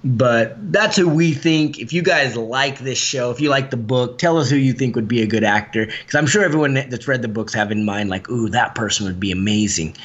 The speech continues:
Um, let us know if, if you just think we're completely wrong, like, "Ah, Liam Neeson, Neeson's horrible." And, uh, when you tell us that, we're gonna ban you from the page. But at least tell us.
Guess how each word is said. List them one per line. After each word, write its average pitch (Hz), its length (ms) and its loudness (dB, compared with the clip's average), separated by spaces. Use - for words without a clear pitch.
Um, 92 580 0
let 127 200 2
us 120 180 -2
know 107 220 0
if, 101 120 -8
if 90 180 -8
you 107 60 -4
just 104 220 -4
think 110 180 -2
we're 101 80 -2
completely 120 540 0
wrong, 120 380 2
like, 101 200 -2
"Ah, 156 220 2
Liam 165 340 4
Neeson, 156 420 0
Neeson's 139 500 0
horrible." 127 520 2
And, 113 600 0
uh, 107 240 0
when 113 160 2
you 110 100 4
tell 131 240 2
us 107 140 0
that, 104 220 2
we're 107 80 0
gonna 104 180 0
ban 104 260 0
you 95 80 -2
from 101 140 -4
the 92 80 -2
page. 104 340 0
But 127 140 0
at 156 80 2
least 180 220 2
tell 180 200 2
us. - 240 -4